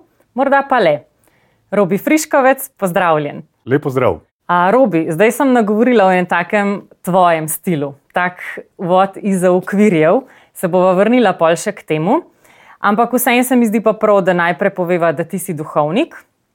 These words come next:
Speaker 1: ti si zaporniški vikar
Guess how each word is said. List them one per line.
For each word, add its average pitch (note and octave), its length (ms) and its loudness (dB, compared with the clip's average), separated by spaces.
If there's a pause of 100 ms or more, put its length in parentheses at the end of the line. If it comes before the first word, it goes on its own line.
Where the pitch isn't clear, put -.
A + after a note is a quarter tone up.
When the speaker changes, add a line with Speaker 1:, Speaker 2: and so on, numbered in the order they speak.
(560)
Speaker 1:
ti F#3+ 180 -4
si F#3+ 180 -6
zaporniški F3+ 880 0 (220)
vikar D#3 560 -2